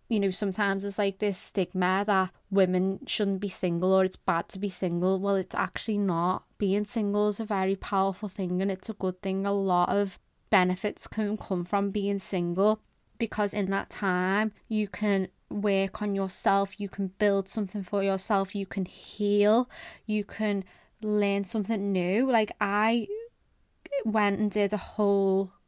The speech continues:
course on hypnosis and I became an advanced hypnotherapist in that year. And not only that, I work with a coach and I started to build a business. And that's, that energy that I put into that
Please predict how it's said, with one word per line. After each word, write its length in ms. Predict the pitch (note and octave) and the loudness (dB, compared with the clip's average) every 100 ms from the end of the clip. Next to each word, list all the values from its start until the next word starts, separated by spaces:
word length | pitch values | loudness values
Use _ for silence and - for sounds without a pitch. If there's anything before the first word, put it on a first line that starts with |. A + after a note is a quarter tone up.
| _ | _
course 520 | - G3+ F3+ F3+ F#3 | -6 0 2 0 0
on 120 | A3 G#3+ | -2 -2
hypnosis 760 | A3 G#3 F#3+ F3 - B3 A#3+ | -6 -2 -2 -2 -2 -4 -2
and 100 | A#3 | -2
I 80 | G3+ | 0
became 640 | G#3 - G3 F#3+ F#3 F#3 _ - | -4 0 2 2 2 -2 _ -2
an 120 | G3 | 2
advanced 540 | G3+ F#3+ F#3 F#3+ - | 2 0 -2 -2 -4
hypnotherapist 800 | - - G3 F#3+ F3+ F3+ A3+ - G#3 | -8 -6 -2 0 0 0 -6 -6 -2
in 220 | F#3+ F#3+ | 0 2
that 180 | F3+ - | 0 -2
year. 500 | E3 E3 F3+ A3 A#3+ - | -6 -2 0 0 -4 -4
And 160 | G#3 | 2
not 220 | A3 G#3 G3 | 2 2 2
only 380 | F#3 F#3 G3+ | 2 4 2
that, 280 | A3 G#3+ G#3 | 4 6 6
I 80 | G3+ | 4
work 320 | G3+ F#3+ F#3 - | 2 0 0 -2
with 180 | G3 F#3+ | -4 -4
a 60 | |
coach 480 | F#3+ - F#3 G3+ - | -8 -2 0 0 -4
and 80 | G#3 | -2
I 80 | G3 | -2
started 460 | - F#3+ F#3 - | -2 0 0 -2
to 80 | - | -10
build 280 | - G3 G3 | -2 0 0
a 40 | |
business. 800 | F3+ F3 E3 - G3+ A3 - - - _ _ - | -6 -6 -4 0 0 0 -6 -12 -16 _ _ 0
And 200 | G3+ G3 | 2 2
that's, 500 | F#3+ - - - - _ _ _ _ _ - | 0 -6 -10 -10 -10 _ _ _ _ _ -16
that 340 | G#3 G#3+ G#3+ | 4 4 4
energy 460 | - F3+ F#3 F#3 A3 | 2 0 0 0 0
that 140 | G#3+ G3 | 0 0
I 180 | F#3 | -2
put 320 | F#3 - F#3 G#3+ | -4 -4 -4 0
into 320 | G#3 A3+ G3 - | -2 -2 -2 -2
that 320 | E3 F#3+ | 0 -2